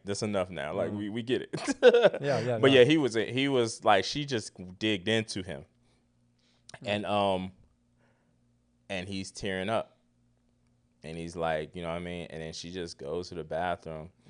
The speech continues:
Speaker 1: He says, "I love you." She goes to the bathroom. He in the room. Like, they just kinda separated.
Speaker 2: Yes.
Speaker 1: They
Speaker 2: Beautiful
Speaker 1: go,
Speaker 2: scene.
Speaker 1: they go through the moments. They lay in the bed. And he says, "I'm sorry.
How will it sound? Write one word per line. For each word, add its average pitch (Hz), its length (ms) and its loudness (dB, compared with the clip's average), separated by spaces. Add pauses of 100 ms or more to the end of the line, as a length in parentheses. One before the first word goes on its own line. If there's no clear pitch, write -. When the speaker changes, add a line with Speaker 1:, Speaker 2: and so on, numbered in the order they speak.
(120)
Speaker 1:
He - 160 -12
says, 95 260 0
"I 87 120 2
love 87 320 -2
you." 85 220 -8 (540)
She - 180 -14
goes 82 260 -2
to 92 60 -12
the 78 80 -6
bathroom. 85 840 -4
He 95 160 -6
in 87 120 -6
the 78 80 -8
room. 90 400 -6
Like, 82 220 -4
they 90 140 -2
just 90 200 -6
kinda 87 240 -4
separated. 90 720 -2 (360)
Speaker 2:
Yes. - 800 -14 (220)
Speaker 1:
They 95 160 -2
Speaker 2:
Beautiful 95 120 -8
Speaker 1:
go, - 40 -18 (180)
Speaker 2:
scene. 98 60 -18 (220)
Speaker 1:
they 101 160 2
go 104 180 4
through 104 200 -4
the 104 80 -2
moments. 101 680 -2 (380)
They 98 140 2
lay 98 200 2
in 95 120 -4
the 92 60 -4
bed. 90 420 0 (1300)
And 87 120 -10
he 85 80 -10
says, 82 580 -4 (300)
"I'm 87 160 -12
sorry. 78 520 -10